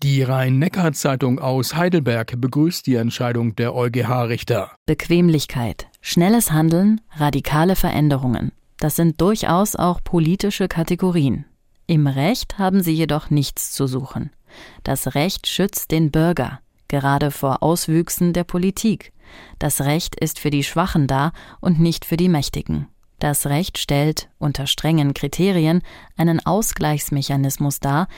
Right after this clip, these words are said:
Speaker 2: damit die unterschiedlichen Interessen ausgewogen berücksichtigt werden können. Ja, und auch Asylbewerber haben Rechte. Das Urteil des Gerichtshofs der Europäischen Union macht Abschiebungen und Zurückweisungen nicht unmöglich,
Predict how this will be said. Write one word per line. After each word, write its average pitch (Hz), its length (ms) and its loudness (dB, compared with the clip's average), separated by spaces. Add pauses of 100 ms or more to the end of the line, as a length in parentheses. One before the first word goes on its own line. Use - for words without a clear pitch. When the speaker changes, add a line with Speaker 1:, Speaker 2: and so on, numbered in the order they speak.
(180)
Speaker 2:
damit 143 260 0
die 139 120 -2
unterschiedlichen 196 760 0
Interessen 147 760 0 (100)
ausgewogen 156 800 0
berücksichtigt 139 720 -2
werden 131 280 -4
können. 135 380 -6 (140)
Ja, 147 360 0 (420)
und 185 300 2
auch 156 360 2
Asylbewerber 147 880 2
haben 123 220 0
Rechte. 123 480 -4 (460)
Das 151 200 -2
Urteil 175 460 2
des 139 240 -2
Gerichtshofs 147 680 -2
der - 180 -2
Europäischen 156 640 0
Union 165 400 2 (320)
macht - 260 -4
Abschiebungen 190 680 0
und 208 220 2
Zurückweisungen 160 880 0
nicht 151 320 -2
unmöglich, 156 720 0